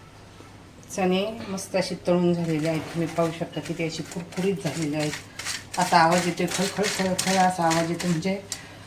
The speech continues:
आपल्या चणे छान असे तळून झालेले आहेत. आता आपण काय करणार आहोत,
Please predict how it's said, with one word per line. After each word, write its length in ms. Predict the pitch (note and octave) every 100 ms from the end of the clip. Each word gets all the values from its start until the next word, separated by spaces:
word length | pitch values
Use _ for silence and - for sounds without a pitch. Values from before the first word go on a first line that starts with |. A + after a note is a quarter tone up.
| -
आपल्या 320 | F3 F#3 G3+ A#3+ - - - - - - -
चणे 180 | G3 F#3
छान 240 | - F#3+ F#3+
असे 160 | E3+ F3
तळून 220 | F3 E3 E3
झालेले 360 | E3 D3+ D#3
आहेत. 160 | D#3 D#3+
आता 200 | D#3+ E3+
आपण 300 | F3 F#3 F#3
काय 140 | F#3
करणार 340 | F3+ F3 F3 E3+
आहोत, 220 | E3+